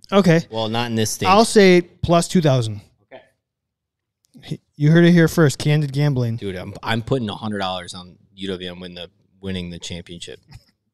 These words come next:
Speaker 2: If we got two juniors on
Speaker 1: Anybody
Speaker 2: the team,
Speaker 1: got a lighter?
Speaker 2: we got two juniors on the team, I'm definitely putting a hundred bucks on the team.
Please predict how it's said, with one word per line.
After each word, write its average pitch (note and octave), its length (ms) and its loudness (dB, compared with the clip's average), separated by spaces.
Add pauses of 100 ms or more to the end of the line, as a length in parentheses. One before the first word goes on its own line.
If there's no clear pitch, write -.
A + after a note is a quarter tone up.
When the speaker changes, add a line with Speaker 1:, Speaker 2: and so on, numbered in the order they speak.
(260)
Speaker 2:
If - 200 -10
we B2+ 120 2
got C3 240 0
two B2+ 160 0
juniors A2 400 0
on A#2 100 2
Speaker 1:
Anybody G#3 200 6
Speaker 2:
the G3 60 4
team, G3+ 80 6
Speaker 1:
got G3 80 4
a E3+ 40 0
lighter? D#3 400 2 (100)
Speaker 2:
we A#2+ 100 0
got B2 200 2
two D#3 360 6
juniors B2+ 420 2
on C3 140 -2
the B2+ 60 -6
team, C#3+ 360 -4
I'm G#2 220 -4
definitely G2+ 300 -4
putting G2+ 180 -10
a - 20 -18
hundred G2 160 -16
bucks F#2 220 -16
on G2 80 -20
the - 60 -20
team. - 140 -20